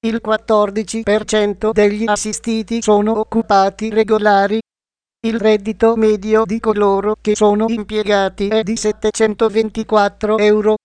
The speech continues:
una cifra irrisoria e assolutamente sproporzionata rispetto al costo medio di un alloggio in Lombardia e a Milano in particolare.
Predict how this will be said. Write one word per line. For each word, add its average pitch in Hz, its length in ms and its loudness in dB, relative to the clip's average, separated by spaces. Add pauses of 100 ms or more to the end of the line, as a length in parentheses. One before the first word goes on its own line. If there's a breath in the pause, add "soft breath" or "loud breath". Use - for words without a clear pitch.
(160)
una 226 220 2
cifra 214 520 -2
irrisoria 202 920 2
e 233 100 0
assolutamente 214 1040 0
sproporzionata 208 1040 -2
rispetto 214 680 -2
al 202 180 0
costo 208 520 0
medio 214 500 0
di 202 140 -4
un 226 140 -2
alloggio 214 640 -2 (140)
in 220 160 -2
Lombardia 202 760 -2
e 233 120 -2
a 208 100 0
Milano 208 600 -2
in 214 180 -2
particolare. 208 880 -2